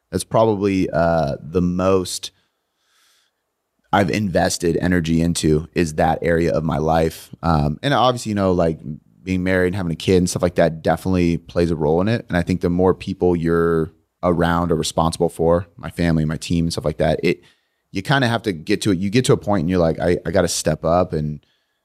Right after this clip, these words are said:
um, and be that." 'Cause, 'cause I, I thought about this as well with him and then kind of myself too, is, like, I remember asking him a question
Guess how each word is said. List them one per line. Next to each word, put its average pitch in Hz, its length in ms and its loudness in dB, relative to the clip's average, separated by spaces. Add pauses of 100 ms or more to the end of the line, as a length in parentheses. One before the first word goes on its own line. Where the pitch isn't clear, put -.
(220)
um, 78 520 0 (480)
and 107 160 0
be 110 180 2
that." 98 200 0
'Cause, 110 200 -4 (120)
'cause 117 140 0
I, 98 200 0
I - 80 -6
thought 170 140 0
about 113 200 0
this 110 160 -2
as 87 100 -8
well 95 220 2
with 87 140 -4
him 95 420 0
and 90 120 -2
then 85 200 -4
kind 98 160 -4
of 87 80 -2
myself 85 320 0
too, 104 140 -2
is, 92 100 0
like, 85 260 2 (760)
I 104 60 0
remember 156 280 2
asking 98 320 -2
him 101 120 0
a 87 60 0
question 82 500 -2